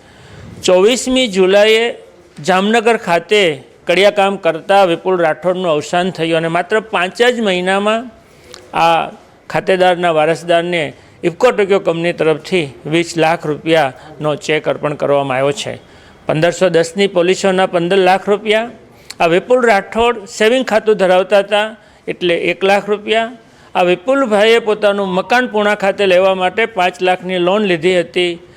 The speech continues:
એટલે બે લાખ રૂપિયા, સભાસદ હતા એટલે બે લાખ રૂપિયા, આમ પંદર ને પાંચ મળીને વીસ લાખ રૂપિયા આજે એમના પરિવારને મળી છે.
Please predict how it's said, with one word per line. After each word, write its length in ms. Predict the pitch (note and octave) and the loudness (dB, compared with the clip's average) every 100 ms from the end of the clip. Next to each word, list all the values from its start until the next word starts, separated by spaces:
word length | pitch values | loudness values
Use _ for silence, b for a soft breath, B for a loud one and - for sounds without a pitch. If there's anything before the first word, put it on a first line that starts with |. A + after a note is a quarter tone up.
| B B | B B
એટલે 240 | D#3+ D#3 D3+ F3 | -6 -4 -4 0
બે 140 | D#3 | 0
લાખ 260 | E3+ F#3+ F#3 | 2 2 2
રૂપિયા, 480 | G3+ G3 G#3 A3 A3+ - - - - - | -2 0 -2 -2 -4 -16 -18 -16 -14 -4
સભાસદ 580 | G3 F3+ A#3 A#3 C4 | 0 2 2 4 2
હતા 300 | A3+ G#3+ G#3+ G3 | 2 2 2 2
એટલે 200 | F#3+ F#3+ | 0 -2
બે 180 | F3+ F3+ | 0 0
લાખ 240 | F3 D#3+ | 0 -4
રૂપિયા, 300 | E3 E3 F3 | -8 -8 -4
આમ 100 | D#3+ | -6
પંદર 420 | D#3+ E3+ G3 A#3 A#3+ | -4 -2 2 2 2
ને 140 | A#3 | 0
પાંચ 420 | A#3 F#3 F3+ F3+ | 0 -2 -2 -2
મળીને 380 | E3 E3+ F3+ F3 D#3 B B | -6 -2 -2 -2 -4 B B
વીસ 180 | E3+ F#3+ F3+ | -2 0 2
લાખ 300 | F3+ G3+ F3+ | 2 2 -2
રૂપિયા 480 | E3 E3+ F3 D#3+ C3 B B | -8 0 2 2 -2 B B
આજે 220 | D#3+ D#3+ | -4 0
એમના 240 | F3 E3+ F3 | 0 0 -2
પરિવારને 580 | E3+ D3+ D#3 D#3+ D#3 D3+ | 0 0 2 2 0 -4
મળી 280 | C#3+ C#3 D3 | -4 -4 -6
છે. 200 | - | -8